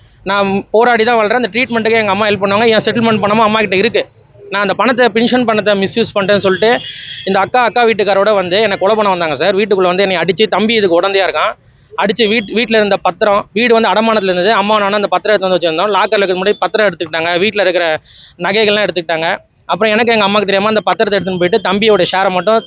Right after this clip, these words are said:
தம்பியை கன்வெர்ட் பண்ணி வாங்கிட்டாங்க சார். தம்பி வந்து அம்மா, அண்ணா வேணாம், வேணவே வேணான்றான். நான், நாங்க ஏதோ அவனுக்கு துரோகம் பண்ற மாதிரி நினைக்கிறேன். ஆனா இந்த அக்கா, அக்கா வீட்டுக்காரால தம்பியும் கண்டிப்பா வந்து ஏமாற்றப்படுவான். ஏன்னா அவன் ஷேரை வந்து எங்களுக்கு தெரியாம, ஒரு ஜாயிண்ட் ப்ராப்பர்ட்டில எங்களுக்கு தெரியாம எழுதி கொடுத்துட்டான்.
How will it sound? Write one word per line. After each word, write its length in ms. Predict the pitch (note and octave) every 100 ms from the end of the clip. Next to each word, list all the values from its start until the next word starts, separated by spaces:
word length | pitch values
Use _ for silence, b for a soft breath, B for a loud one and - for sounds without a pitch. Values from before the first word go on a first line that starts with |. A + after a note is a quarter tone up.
| -
தம்பியை 260 | F#3 G#3 G3+
கன்வெர்ட் 260 | F#3 F3+
பண்ணி 180 | F#3+ F#3+
வாங்கிட்டாங்க 280 | F3+ E3 D3+
சார். 160 | G3
தம்பி 300 | F#3 G3 A3+
வந்து 300 | G#3 G3+ B3 b b b b
அம்மா, 320 | D#3+ G#3+ A#3
அண்ணா 240 | G3+ A3
வேணாம், 360 | G#3 F#3 G#3+ G3+
வேணவே 280 | F#3+ G#3+ A3+
வேணான்றான். 460 | G#3 G3 F#3+ E3
நான், 220 | D#3+ G3 F#3
நாங்க 200 | G3 G3+
ஏதோ 220 | G#3+ A3+
அவனுக்கு 260 | G3+ F#3+
துரோகம் 280 | E3+ G#3+ G#3+
பண்ற 200 | F#3+ F3+
மாதிரி 140 | G3 F#3
நினைக்கிறேன். 260 | E3+ G3
ஆனா 280 | G#3+ A3 C4 b b b
இந்த 180 | F#3+ F#3
அக்கா, 180 | - B3
அக்கா 140 | A3+
வீட்டுக்காரால 360 | G#3+ G#3 G3+ A3+
தம்பியும் 420 | G3 G#3 A#3+ B3
கண்டிப்பா 420 | G3+ G3+ G3+ A#3
வந்து 180 | G#3 A3
ஏமாற்றப்படுவான். 680 | G3 G#3+ G#3 G3+ F#3 F#3 G#3+
ஏன்னா 80 | G#3+
அவன் 220 | G#3+ F#3 F#3+
ஷேரை 240 | A3+ A#3
வந்து 160 | G#3 A3+
எங்களுக்கு 180 | G#3
தெரியாம, 320 | F3+ G3+ G#3 A3+
ஒரு 140 | F3+
ஜாயிண்ட் 280 | F3+ A3 A3
ப்ராப்பர்ட்டில 360 | F#3+ F3 F3+ F#3+
எங்களுக்கு 260 | A3+ G3
தெரியாம 320 | F#3 G3 G#3+ G3+
எழுதி 180 | G#3
கொடுத்துட்டான். 380 | G3 F3+ - -